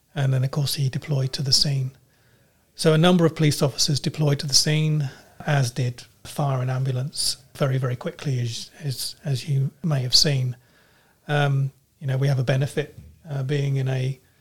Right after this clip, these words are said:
on a s-, on a small island where our speed of response can be very quick. And, uh, I'm delighted with the response that, that was had. And of course, then the response that comes after that, which includes, you know, how we were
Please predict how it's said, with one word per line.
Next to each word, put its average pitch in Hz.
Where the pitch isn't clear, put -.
on 143
a 135
s-, -
on 139
a 131
small 135
island 131
where 131
our 131
speed 139
of 123
response 135
can 143
be 131
very 131
quick. -
And, 143
uh, 143
I'm 139
delighted 139
with 127
the 139
response 143
that, 156
that 196
was -
had. 156
And 165
of 165
course, 165
then 156
the 151
response 156
that 208
comes 147
after 151
that, 127
which 139
includes, 135
you 151
know, 135
how 143
we 131
were 131